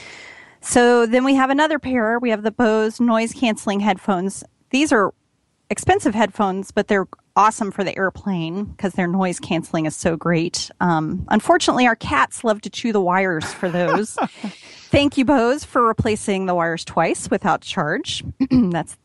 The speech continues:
the upside of expensive headphones. We have Beats headphones. Uh, we've got piles of headphones, but when I was thinking about it, what I use the most is really probably my Apple earbuds. I, I take those to the gym 'cause I don't like the big headphones on my,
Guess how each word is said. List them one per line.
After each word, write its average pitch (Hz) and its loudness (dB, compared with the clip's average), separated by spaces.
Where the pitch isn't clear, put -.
the 208 2
upside - 0
of 160 -6
expensive 165 -4
headphones. 185 -2
We 311 6
have 285 2
Beats 285 0
headphones. 220 0
Uh, 277 2
we've 381 0
got 508 2
piles 302 2
of 277 2
headphones, 214 -2
but 247 4
when 294 2
I 311 2
was 311 -2
thinking 466 2
about 226 4
it, 214 0
what 285 0
I 330 2
use 269 -4
the 202 -4
most 208 -2
is 233 -6
really 285 0
probably 214 -2
my 190 0
Apple 165 -2
earbuds. 156 -2
I, 185 2
I 190 0
take - -4
those 214 2
to - -8
the 208 0
gym 180 0
'cause - -4
I 190 2
don't 175 2
like 185 2
the 190 -2
big 170 2
headphones 165 0
on 170 0
my, 156 -2